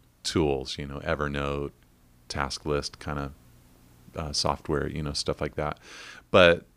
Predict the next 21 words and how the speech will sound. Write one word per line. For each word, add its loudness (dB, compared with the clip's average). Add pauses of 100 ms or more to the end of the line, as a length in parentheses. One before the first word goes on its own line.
(240)
you 0
know, 0 (340)
even 2
then, 6 (260)
even 0
though 8 (320)
it, 0 (180)
there's 2
not 4
much 2
that 4
I 6
can -6 (240)
really, 6
like, 0
distract 2
myself -4
with -2 (360)
on -4
that 4
device, -2